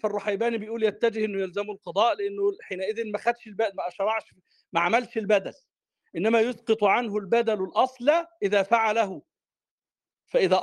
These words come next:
أطعم سقط عنه الأصل وهو القضاء، وإذا عوفي لم يلزمه القضاء.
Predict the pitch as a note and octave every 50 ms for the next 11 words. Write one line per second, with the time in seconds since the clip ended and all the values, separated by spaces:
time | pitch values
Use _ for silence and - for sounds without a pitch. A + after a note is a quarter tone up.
0 | A#3 C4 C4 C#4 C4+ D#4+ E4+ E4+ D4+ C4 B3 - - C#4+ C#4+ - C4 B3 B3+ A#3+
1 | A#3 C4+ C4+ A#3+ A#3+ A3+ G#3+ B3+ C#4+ C#4 - - B3 A3+ A3 B3 A#3+ A3+ - -
2 | A3 G3 G#3 F#3+ F3 - _ _ _ _ _ _ _ _ _ _ _ _ _ _
3 | _ _ _ _ _ _ _ _ _ _ _ _ _ _ _ _ _ - C#3 G#3+
4 | A3+ A#3 A3+ G#3+ A3 A3 A#3 C4+ D#4+ D#4 - D#4+ D#4+ D#4+ D#4 D4+ D4 C#4+ C4 A#3+
5 | A3+ C4+ B3 A#3+ B3 B3 - A3 G#3+ G3 F3+ F3 - _ _